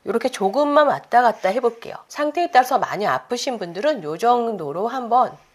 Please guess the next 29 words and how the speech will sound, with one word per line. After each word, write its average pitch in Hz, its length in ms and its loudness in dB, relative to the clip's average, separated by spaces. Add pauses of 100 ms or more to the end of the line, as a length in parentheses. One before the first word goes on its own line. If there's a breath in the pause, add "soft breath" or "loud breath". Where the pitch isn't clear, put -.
(160)
조금만 160 680 0
움직여 180 400 -4
보시고요. 165 640 -4 (480 loud breath)
괜찮으신 214 760 0
분들은 165 360 0
발을 202 480 -2
들어서 175 280 0
좀 233 220 -2
더 269 140 2
크게 403 300 2
움직이면서 233 880 -4 (460 loud breath)
마사지를 226 680 -2
크게 349 320 -4
해주실 285 420 -8
수 - 180 -8
있으세요. - 460 -10 (1300 loud breath)
자, 147 100 -12
이때 139 180 -4
어깨 165 240 -2
잠기지만 233 640 -4
않게 156 380 -6
좀 247 180 -6
조심해 233 500 -4
주시면 190 380 -10
됩니다. 160 380 -12
위에 170 220 -4
있는 214 160 -2
손을 202 220 -6
받쳐서 202 540 0